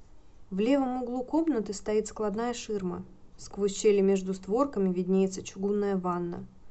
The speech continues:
Спальня обставлена скудно. Из прочей мебели прикроватная тумбочка, буфет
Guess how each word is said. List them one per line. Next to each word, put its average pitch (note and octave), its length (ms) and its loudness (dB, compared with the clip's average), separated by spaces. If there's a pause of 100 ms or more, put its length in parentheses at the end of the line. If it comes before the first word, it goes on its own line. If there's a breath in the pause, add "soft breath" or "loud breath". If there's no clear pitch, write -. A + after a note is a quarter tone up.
(460 soft breath)
Спальня B3 480 2
обставлена C4+ 580 0
скудно. G3+ 540 -2 (400 soft breath)
Из G3 160 -2
прочей A3+ 380 2
мебели A#3 400 2
прикроватная G3 760 0 (300)
тумбочка, C#4 560 -2 (180)
буфет G3 560 0